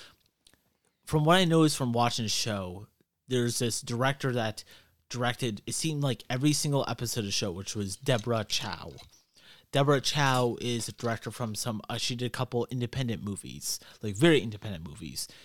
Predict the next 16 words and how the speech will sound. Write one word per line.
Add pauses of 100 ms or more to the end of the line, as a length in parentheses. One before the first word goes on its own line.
(120)
And
from
my
research
on
those
movies,
without
seeing
them,
they
seem
to
be
well
received.